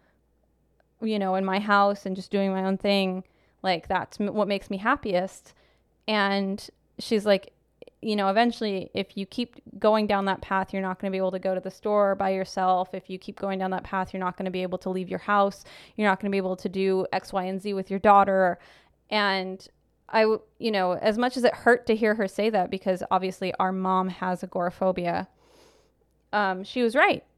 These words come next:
because I already see those tendencies now. Like, I don't like to go places. I don't like to go to the store. Um, and, you know, usually I chalk it up to, like, "Oh, I just don't like to go out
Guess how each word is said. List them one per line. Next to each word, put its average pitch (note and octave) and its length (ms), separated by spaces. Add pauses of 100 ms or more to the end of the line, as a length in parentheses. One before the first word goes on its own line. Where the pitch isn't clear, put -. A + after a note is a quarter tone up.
because G#3 500
I G3+ 220
already A#3 400
see A3 580 (480)
those G#3 260
tendencies G#3 600
now. G3 520 (420)
Like, G3 260
I G#3+ 180
don't B3+ 240
like G#3+ 240
to - 80
go G3+ 280
places. F#3+ 880 (800)
I B3+ 120
don't G4+ 240
like A#3 240
to - 100
go G#3 140
to F#3+ 60
the F3+ 80
store. F3 500 (440)
Um, G3 520
and, G#3 360
you G#3+ 80
know, G3+ 60
usually A3 380
I G3+ 60
chalk G3 300
it G3 60
up F#3+ 180
to, - 140
like, F#3+ 320
"Oh, G#3 120
I G3+ 100
just G#3 180
don't G#3 140
like G3 160
to F#3+ 100
go F#3+ 180
out F#3+ 540